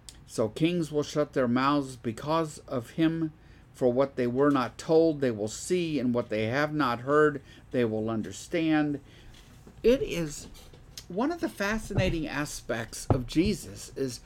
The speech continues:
how quickly, even in our world, Jesus makes people kind of shut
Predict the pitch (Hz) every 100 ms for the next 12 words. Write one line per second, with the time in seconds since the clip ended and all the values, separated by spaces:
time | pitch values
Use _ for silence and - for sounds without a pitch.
0 | - - 208 220 - 214 208 143 131 131
1 | - - - - 240 302 269 190 - -
2 | 151 196 196 127 107 87 71 - 123 -
3 | - - - 139 120 185 226 220 196 -
4 | 165 175 185 - - 190 185 175 165 -
5 | 165 170 147 104 - - - 170 180